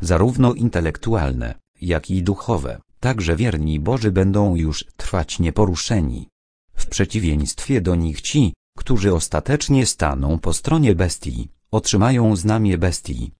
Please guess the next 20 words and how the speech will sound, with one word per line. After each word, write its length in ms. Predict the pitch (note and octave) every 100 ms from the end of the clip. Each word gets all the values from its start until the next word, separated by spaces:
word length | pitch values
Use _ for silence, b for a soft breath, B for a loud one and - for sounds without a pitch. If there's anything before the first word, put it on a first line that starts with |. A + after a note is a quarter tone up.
| _ _ _ -
Wierność 560 | F2 G#2 A#2+ A2 - F#2
zapieczętowanego 1080 | A2 C3+ B2+ A#2+ F#2 E2+ E2+ F2 D2 D2 D2+
ludu 320 | F#2+ E2 C#2+
Bożego 500 | E2 E2 E2+ D2+ C3
zostanie 500 | A#2+ - A#2+ A#2 A2
poddana 560 | F2 E2 D#2+ G2+ F2
próbie 400 | E2+ - D3 B2+
w 80 | A#2
każdym 400 | - A2 F#2+ E3
pokoleniu. 680 | - - G#2 - A#1+ - E2 _ _ _ _
Próbą 420 | - A2 G2 D2+ D2+
wierności 640 | F#2 F2+ C3 C#3+ - G2+
podczas 580 | - D2 - D2+ C#2+ -
ostatecznego 760 | G#2+ - E2+ D#2 - B2 G2+
kryzysu 440 | - E2+ F2 F#2 G2
również 460 | E2+ E2+ F2+ -
będzie 480 | F#2 A#2+ B2 G2+ F#2+
zachowywanie 760 | D#2+ E2+ F#2+ D#2 D#2 G#2+ F2 D2+
przykazań 680 | - G2+ F#2 D2+ E2+ F#2 E2
Bożych. 640 | F#2+ E2+ B1+ A#1+ - _